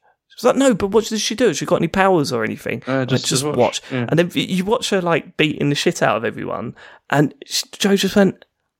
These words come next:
Speaker 1: like, "She's the coolest one, isn't she?" I was like, "Yep,
Speaker 2: Yeah.
Speaker 1: yep, she's
Speaker 2: <laughs>
Speaker 1: absolutely
Speaker 2: Absolutely.
Speaker 1: the coolest one."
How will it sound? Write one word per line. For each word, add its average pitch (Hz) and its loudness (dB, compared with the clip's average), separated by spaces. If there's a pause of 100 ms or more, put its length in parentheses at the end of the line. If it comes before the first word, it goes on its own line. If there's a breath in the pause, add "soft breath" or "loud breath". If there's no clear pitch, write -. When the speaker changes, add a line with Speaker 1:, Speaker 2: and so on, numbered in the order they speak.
(320)
Speaker 1:
like, - 2
"She's - -2
the 143 -8
coolest 131 2
one, 147 4
isn't 127 -2
she?" - -2
I - -2
was - -6
like, 120 -6
"Yep, 143 2
Speaker 2:
Yeah. 120 -6 (360 loud breath)
Speaker 1:
yep, 131 -4
she's - -4
Speaker 2:
<laughs> - -2
Speaker 1:
absolutely 170 2
Speaker 2:
Absolutely. 202 0
Speaker 1:
the 180 -2
coolest 127 -2
one." 120 -2